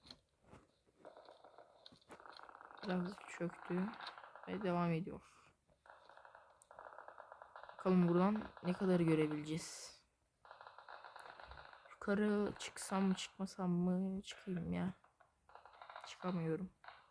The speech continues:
Dondu. Yani otuz kişinin otuzu da burada. Dönemiyorum yani böyle bir bakıp da. Hiç, oo. Oo, ne diyorsun sen?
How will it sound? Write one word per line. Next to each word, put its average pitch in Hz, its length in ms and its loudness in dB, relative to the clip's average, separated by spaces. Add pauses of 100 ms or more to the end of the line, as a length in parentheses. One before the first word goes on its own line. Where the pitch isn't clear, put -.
(920)
Dondu. 165 380 2 (180)
Yani 185 220 0
otuz 220 440 -2
kişinin 196 360 -4
otuzu 233 340 -6
da 262 160 2
burada. 180 320 0 (1000)
Dönemiyorum 170 680 6
yani 143 240 -4
böyle 139 260 -2
bir 147 160 -6
bakıp - 400 -6
da. - 140 -8 (1500)
Hiç, 190 300 -6 (100)
oo. 208 1040 0 (640)
Oo, 247 500 2
ne 269 140 2
diyorsun 240 480 -2
sen? 180 460 0